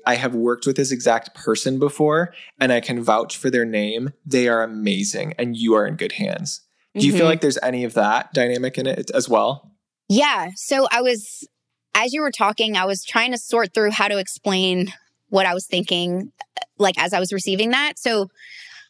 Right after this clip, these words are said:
Speaker 2: I actually think that exists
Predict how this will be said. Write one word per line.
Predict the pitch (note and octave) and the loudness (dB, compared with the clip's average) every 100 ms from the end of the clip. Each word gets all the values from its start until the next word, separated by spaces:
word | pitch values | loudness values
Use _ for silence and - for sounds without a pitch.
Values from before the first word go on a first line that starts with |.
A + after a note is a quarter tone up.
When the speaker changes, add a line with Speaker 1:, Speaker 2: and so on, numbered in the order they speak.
| _ _ _ _ _ B3+ | _ _ _ _ _ -2
Speaker 2:
I | A3+ | 0
actually | B3+ - A4 A4 | -2 -4 -2 -2
think | - B3+ A#3 | 0 -2 2
that | G#3 | 2
exists | G3+ F#3 G3+ G3+ A3 - - - - | 0 -4 0 0 0 -6 -14 -14 -14